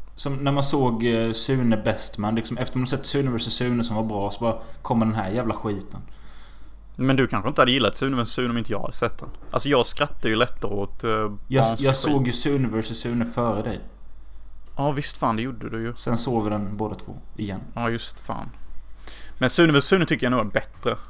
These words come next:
Speaker 2: än Bats jävla dagbok.
Speaker 1: Ja, ja, absolut. Mycket bättre. Men det jag tycker inte funkar med detta, det är att delvis är den kanske... Jag ska inte säga att den är för snäll eller för mesig, för att det kanske inte behöver vara samma hårda jargong som det är i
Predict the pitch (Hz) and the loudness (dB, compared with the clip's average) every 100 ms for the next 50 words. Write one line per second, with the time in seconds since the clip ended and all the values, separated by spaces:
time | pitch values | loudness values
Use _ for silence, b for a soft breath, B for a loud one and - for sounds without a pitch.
0 | - - - 123 113 107 - - - 113 | -10 -12 -6 -2 0 0 -2 -6 -2 -2
1 | 107 107 107 107 117 110 135 110 95 - | 0 0 0 0 2 4 4 4 2 -4
2 | 120 95 104 104 117 117 - 104 131 - | -6 -4 -6 -6 -4 -4 -4 -4 -4 -2
3 | 107 107 117 117 B B B B B - | -4 2 4 4 B B B B B -8
4 | - 131 156 143 139 139 - - 135 160 | -6 2 4 4 2 2 0 0 -4 -4
5 | 170 - 135 110 117 147 117 135 127 117 | -4 -2 -2 -2 -4 -4 -4 0 0 0
6 | - - - - 127 156 160 151 151 131 | -4 -12 -10 -10 0 4 6 4 2 2
7 | 139 131 123 117 123 120 113 - - b | 2 2 0 0 0 2 -2 -6 -16 b
8 | b b - 135 185 185 190 151 135 - | b b -8 -4 -2 0 2 2 0 -2
9 | 117 - 131 113 107 107 101 117 117 117 | -4 -4 2 2 2 -2 -2 0 0 2
10 | 107 98 - 117 - 123 120 - - 123 | 0 -2 -2 -4 -2 -4 -4 -10 -10 -6
11 | 139 147 143 156 123 123 139 101 101 127 | -4 -2 0 0 0 0 0 0 -2 -2
12 | 135 117 - 110 104 98 113 110 98 - | 0 2 2 2 0 0 -2 -2 -4 -4
13 | 104 110 104 98 104 107 107 104 | -2 -2 -2 -2 -2 0 0 -2